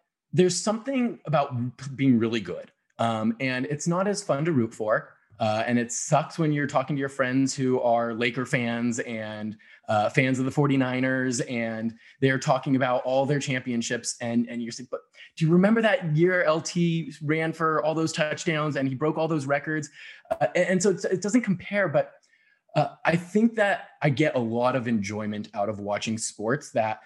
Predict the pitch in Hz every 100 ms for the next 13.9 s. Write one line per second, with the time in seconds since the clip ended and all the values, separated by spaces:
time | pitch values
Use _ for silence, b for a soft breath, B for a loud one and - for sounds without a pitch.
0 | b _ _ _ - 165 180 165 160 139
1 | 135 - - 117 123 123 143 123 120 107
2 | 113 120 117 123 110 98 101 113 107 104
3 | 101 101 98 107 104 131 151 147 b b
4 | b - - - - - - 165 156 -
5 | 139 - _ - - 113 135 175 277 180
6 | 113 120 101 104 87 110 120 120 127 107
7 | 117 120 117 120 117 104 107 117 127 127
8 | 113 _ - 117 - - 175 208 131 120
9 | 110 120 - b b b b 123 - 147
10 | 180 180 185 147 117 120 131 139 135 -
11 | 127 123 123 113 - 135 120 - 117 117
12 | 120 110 110 120 123 120 117 117 107 117
13 | 107 104 101 104 110 107 107 104 101